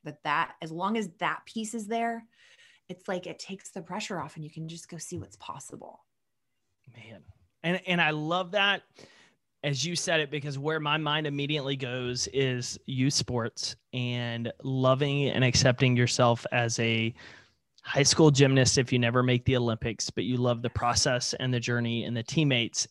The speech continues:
Speaker 2: and knowing your parents loved the same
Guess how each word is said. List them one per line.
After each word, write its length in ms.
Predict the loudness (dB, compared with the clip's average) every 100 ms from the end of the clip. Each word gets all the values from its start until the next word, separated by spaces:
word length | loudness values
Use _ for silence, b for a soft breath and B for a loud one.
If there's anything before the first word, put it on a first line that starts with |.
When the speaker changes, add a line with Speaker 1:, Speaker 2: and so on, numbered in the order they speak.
| -4
Speaker 2:
and 220 | 0 2
knowing 360 | 4 4 4 4
your 180 | 2 0
parents 840 | 2 2 4 2 2 -2 -6 -8 -10
loved 540 | -6 0 4 2 0 -12 -12 -6
the 100 | -2
same 540 | 0 0 -2 -4